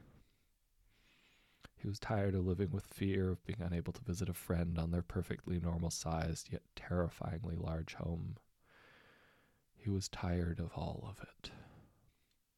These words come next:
As of today, it was over. Today had been his last bounce. He'd taken the first in team out of Vera.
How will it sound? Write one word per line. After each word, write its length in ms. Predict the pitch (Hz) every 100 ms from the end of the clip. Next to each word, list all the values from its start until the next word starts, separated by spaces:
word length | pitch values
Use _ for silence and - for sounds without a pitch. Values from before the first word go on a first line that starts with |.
| - _ _ _ _ _ _ _ _ _ _ _ _ -
As 200 | 117 127
of 140 | 113
today, 340 | - - 104 104
it 80 |
was 140 | 101 95
over. 420 | 82 80 - 90 - - _ _ - -
Today 320 | - - 104
had 100 | 101
been 140 | 104 98
his 180 | 95 98
last 320 | 87 - -
bounce. 540 | 87 85 85 - - - _ _ _ _ - - - _
He'd 180 | - -
taken 380 | 104 98 107 101
the 80 |
first 480 | 98 - 95 - -
in 280 | - 92 95
team 420 | - - 90 90 92
out 180 | 87 95
of 140 | 92
Vera. 480 | - 87 85 85 101